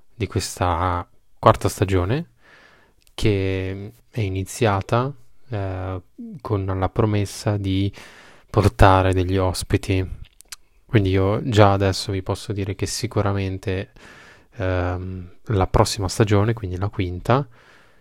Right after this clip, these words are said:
comincerà con un ospite. Vi do tutta questa sicurezza perché l'ho già registrata, quindi non vedo l'ora di farvela sentire, ecco,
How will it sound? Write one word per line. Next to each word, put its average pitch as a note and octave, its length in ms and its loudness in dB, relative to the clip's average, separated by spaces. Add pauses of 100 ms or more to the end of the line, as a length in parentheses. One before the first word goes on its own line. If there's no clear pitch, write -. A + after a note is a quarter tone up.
(140)
comincerà G2 600 0 (420)
con - 140 -2
un F#2+ 100 4
ospite. G#2+ 600 -2 (300)
Vi G2+ 120 -4
do G2+ 180 2
tutta A2+ 340 -4
questa G#2+ 280 -2
sicurezza G#2 600 -4
perché F#2+ 440 -4
l'ho G2+ 120 -4
già G#2 160 4
registrata, G2+ 720 0
quindi F#2 440 -8 (680)
non A#2+ 200 -2
vedo A#2 200 2
l'ora A#2 360 0
di G2 600 -6 (1200)
farvela G2 440 2
sentire, F#2 800 -4
ecco, F2+ 360 -12